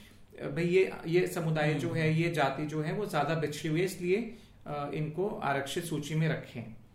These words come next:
Speaker 1: तो आजकल ये मांग अलग-अलग जगह से उठ रही है। कई समुदाय आगे बढ़कर ये कहते हैं कि "हम ज़्यादा पिछड़े हैं", वो कहता है "नहीं, हम ज़्यादा पिछड़े हैं।"
Speaker 2: अच्छी बात, खासी होड़ लगी हुई है।
Speaker 1: होड़ लगी है कि कौन ज़्यादा पिछड़ा है। तो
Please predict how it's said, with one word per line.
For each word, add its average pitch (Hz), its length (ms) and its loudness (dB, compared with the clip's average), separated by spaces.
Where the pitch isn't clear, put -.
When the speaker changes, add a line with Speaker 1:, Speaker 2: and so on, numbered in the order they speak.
Speaker 1:
तो 135 60 -6
आजकल 135 300 -2
ये 180 80 4
मांग 170 260 2
अलग-अलग 170 280 0
जगह 170 180 -2
से 175 140 -2
उठ 165 180 -2
रही 160 160 -2
है। 160 220 -4
कई 165 260 0
समुदाय 156 520 0
आगे 143 260 -2
बढ़कर 147 260 -6
ये 151 120 -2
कहते 147 120 -6
हैं - 160 -8
कि 170 180 -4
"हम 160 220 2
ज़्यादा 143 260 2
पिछड़े 151 320 -4
हैं", 151 80 0
वो 139 80 -2
कहता 147 220 -4
है 147 60 -2
"नहीं, 156 140 0
हम 127 180 -2
ज़्यादा 117 240 0
पिछड़े 123 320 -6
हैं।" 127 220 -10
Speaker 2:
अच्छी 139 240 -8
बात, 131 380 -6
खासी 131 200 -6
होड़ 131 240 0
लगी 127 140 -2
हुई 127 160 -6
है। 131 160 -6
Speaker 1:
होड़ 180 200 10
लगी 135 240 6
है 135 120 -2
कि 180 200 0
कौन 160 300 2
ज़्यादा 131 220 0
पिछड़ा 117 360 -6
है। 107 140 -8
तो 220 400 0